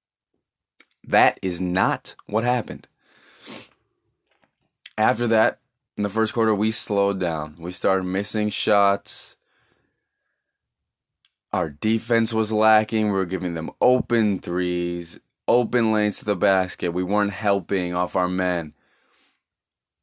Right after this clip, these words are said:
It was frustrating to watch, and that trend kind of continued through the entire first half until we made a little run right at the end.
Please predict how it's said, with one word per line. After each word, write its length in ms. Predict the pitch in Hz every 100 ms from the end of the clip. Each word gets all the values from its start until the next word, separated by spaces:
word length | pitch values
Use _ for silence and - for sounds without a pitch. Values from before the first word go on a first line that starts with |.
| _ _ _
It 80 | 98
was 140 | 104 113
frustrating 480 | 120 113 120 110
to 80 | 104
watch, 320 | 101 117 104
and 100 | 87
that 160 | 95 107
trend 400 | - 120 120 113
kind 220 | 113 110
of 80 | 107
continued 520 | - 101 135 123 98
through 120 | 95
the 80 | 90
entire 340 | 90 95 98 101
first 300 | 98 98 123
half 320 | 123 92 - _ _ _ -
until 360 | 92 - 101
we 120 | 98 101
made 240 | 98 98
a 40 |
little 340 | 90 92 101 117
run 440 | 113 104 104 117 95
right 240 | 98 98
at 120 | 107
the 140 | - -
end. 400 | 104 98 117